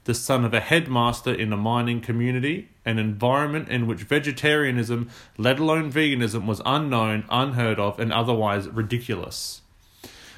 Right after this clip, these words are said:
As a child, Watson spent time on his Uncle George's farm. The slaughtering of a pig on the farm was hot. The slaughtering of a pig on the farm horrified Watson. He said his view of farm life changed from ideal-,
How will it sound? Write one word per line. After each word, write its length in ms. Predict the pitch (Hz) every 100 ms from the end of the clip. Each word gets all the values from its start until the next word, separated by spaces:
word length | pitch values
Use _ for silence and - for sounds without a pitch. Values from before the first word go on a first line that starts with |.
| -
As 180 | 107 110
a 60 |
child, 500 | 107 131 127 131 135
Watson 340 | 113 127 - 123
spent 480 | - - 147 120 -
time 380 | 147 147 151
on 140 | 127 127
his 160 | 117 -
Uncle 380 | 139 156 156 147
George's 480 | 147 143 123 127
farm. 600 | - 147 147 139 98 85 - - _ _ - - - _
The 100 | -
slaughtering 520 | - 135 135 139 139
of 120 | 131 120
a 60 |
pig 380 | 117 185 220 -
on 160 | 113 107
the 80 | 107
farm 420 | - 120 127 110
was 140 | 113
hot. 360 | - - - - - - - - _ _ _ _ _
The 100 | 110
slaughtering 640 | - - 143 165 170 160
of 160 | 123 117
a 60 | 110
pig 340 | - 135 123
on 180 | 123 135
the 80 | 147
farm 380 | - 123 113 117 - - -
horrified 680 | - 185 180 - 151 139 120
Watson. 460 | 120 - 104 87 - - - -
He 120 | 117
said 180 | 110 117
his 160 | 113 101
view 300 | 110 131 123
of 80 | 113
farm 420 | - 127 131 127
life 240 | 113 110
changed 400 | - 131 127 123
from 180 | 123 117
ideal-, 600 | - 127 135 127 135 139